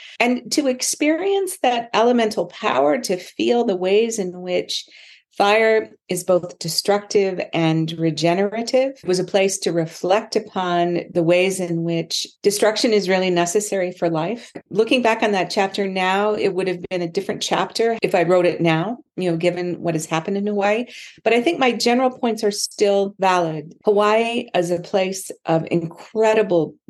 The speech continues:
beauty and greenery, but it is also a place that has been shaped by fire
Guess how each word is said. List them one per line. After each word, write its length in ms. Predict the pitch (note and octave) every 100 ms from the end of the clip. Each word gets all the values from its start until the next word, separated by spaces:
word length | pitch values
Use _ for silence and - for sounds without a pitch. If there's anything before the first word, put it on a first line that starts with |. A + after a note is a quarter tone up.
| D#3+
beauty 500 | F#3+ G#3+ G#3 F#3+ -
and 200 | D#3+ D#3+
greenery, 460 | D#3 F#3 G3 F#3 F3+
but 240 | F3 F3
it 80 | E3+
is 160 | E3+ D#3+
also 340 | F#3 G#3 G#3+
a 60 | F3
place 540 | E3+ D#3+ D#3 D#3 - - - - _
that 100 | F3+
has 180 | F3+ E3
been 380 | E3+ D#3+ D#3 -
shaped 680 | - - F3+ E3+ - - -
by 420 | D#3 D3 C#3+ D3+ - _ _ _
fire 460 | C#3 B2+ F2+ D2+